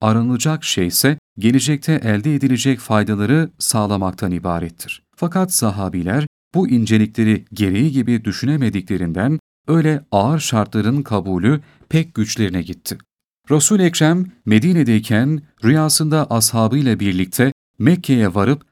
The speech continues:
hac ettiklerini görmüş ve ayniyle olacağını haber vermişti. Sahabiler de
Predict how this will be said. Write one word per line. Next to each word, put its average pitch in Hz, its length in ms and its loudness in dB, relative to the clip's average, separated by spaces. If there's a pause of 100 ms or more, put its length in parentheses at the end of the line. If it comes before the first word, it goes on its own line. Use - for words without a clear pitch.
hac 143 280 -2
ettiklerini 113 560 0
görmüş 101 540 0 (260)
ve 117 200 2 (260)
ayniyle 104 600 2
olacağını 104 560 0
haber 95 480 -4
vermişti. 85 480 -8 (180)
Sahabiler 107 720 0
de 127 160 2